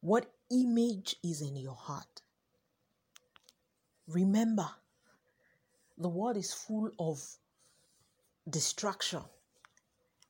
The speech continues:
and is ready to take our shift, our gaze away from God's word. But it is our duty to ensure that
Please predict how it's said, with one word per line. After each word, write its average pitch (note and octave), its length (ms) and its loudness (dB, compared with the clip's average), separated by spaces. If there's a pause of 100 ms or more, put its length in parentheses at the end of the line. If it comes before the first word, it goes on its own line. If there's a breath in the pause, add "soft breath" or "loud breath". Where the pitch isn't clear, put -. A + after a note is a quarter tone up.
(100)
and D#3 160 2
is D3 200 -6 (920)
ready G3+ 400 6
to F3 140 -4
take F#3 320 0 (100)
our C#3+ 280 -4
shift, - 680 6
our D3+ 280 -2 (180)
gaze F#3 600 0 (280)
away D#3+ 300 4
from D3 260 -4
God's D3 300 -4
word. C3 340 -8 (920 soft breath)
But E3+ 160 6
it F3 240 -2
is C4 180 6
our E3 260 4
duty F3+ 600 -2 (160)
to F3 240 0
ensure G#3+ 500 4
that D#3+ 320 -2